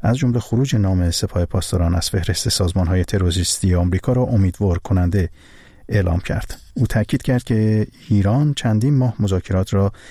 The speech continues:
به تأخیر انداخت، اما این گمان زنی که آمریکا در پروسهٔ پاسخدهی به پیشنهادهای ایران تعلل می‌کند درست نیست. در همین حال جوزف بورل، مسئول سیاست خارجی اتحادیهٔ اروپا، روز دوشنبه پاسخ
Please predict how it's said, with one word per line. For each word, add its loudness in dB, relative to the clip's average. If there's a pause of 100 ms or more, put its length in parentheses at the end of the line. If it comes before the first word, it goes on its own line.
(280)
به 0
تأخیر 0
انداخت، 0
اما 2
این 0
گمان 2
زنی 0
که -4
آمریکا 0
در 2
پروسهٔ 0
پاسخدهی -2
به 0 (500)
پیشنهادهای 0
ایران 2
تعلل 0
می‌کند 0
درست -2
نیست. -6 (360)
در 0
همین 2
حال 0
جوزف 0
بورل، 2 (640)
مسئول 0
سیاست -2
خارجی 0
اتحادیهٔ 0
اروپا، 0
روز 0
دوشنبه 0
پاسخ -4